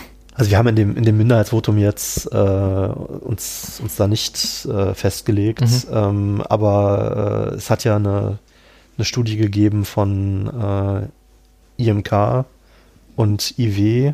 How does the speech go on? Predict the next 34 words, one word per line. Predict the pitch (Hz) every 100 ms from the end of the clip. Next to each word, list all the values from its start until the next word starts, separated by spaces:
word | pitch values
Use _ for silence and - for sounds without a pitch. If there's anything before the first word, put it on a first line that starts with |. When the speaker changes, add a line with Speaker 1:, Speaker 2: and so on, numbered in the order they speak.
| -
Speaker 1:
also | 104 98
Institut | 107 - 110
für | -
Makroökonomie | 104 - 107 107
und | 107
Konjunkturforschung | 110 98 127 - 117 - 127 - - - - -
in | -
der | 107
Böckler | 110 - 127
Stiftung, | - - 135 127
also | 110 95
gewerkschaftsnah | 101 107 - 123 - 113 117 120
und | - 107 107 - - - - - - -
Institut | 120 - 117
der |
deutschen | 107 110 104
Wirtschaft, | 104 120 117 117 - - - - -
industrienah. | 117 104 - - 123 123 127 135 - - - - - - - _
Ähm, | 117 110 113 107 107 104 107 - _ - - - -
und | 131 -
diese | 117 113
Studie | - 135 127
ist | - -
dann | 113
gemeinsam | 113 110 101 131 135 120 113
vorgestellt | 113 117 123 127 - 117 120 -
worden, | 117 117 120 120 - - - - - - _
ähm, | - 113 110 107 107 - -
vom | 110
D-G-B-Vorsitzenden | 107 110 107 113 - 117 113 113 - 117 113
und | 107 107
dem | 110 110
B-D-I-Vorsitzenden | 110 113 127 - 95 98 - - 104 107 107
mit | 120 - -